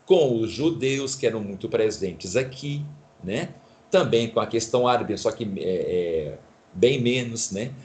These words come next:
Mas tem essa, e também com o protestantismo. Então,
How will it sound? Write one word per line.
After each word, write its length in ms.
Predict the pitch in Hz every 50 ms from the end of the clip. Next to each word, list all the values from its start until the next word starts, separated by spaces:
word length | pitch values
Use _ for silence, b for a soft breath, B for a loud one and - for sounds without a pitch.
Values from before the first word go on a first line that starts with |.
| B B B
Mas 200 | 110 120 113 -
tem 160 | - 135 135
essa, 220 | 139 139 - 143 -
e 80 | 131 -
também 460 | - 208 196 - - - 147 147 -
com 180 | - 214 214
o 60 | 208 196
protestantismo. 1000 | 202 208 208 - 202 185 - 226 233 233 - - 208 202 196 - 113 98 87 - - - B B B B B B B
Então, 500 | 170 165 147 - 165 180 214 247 254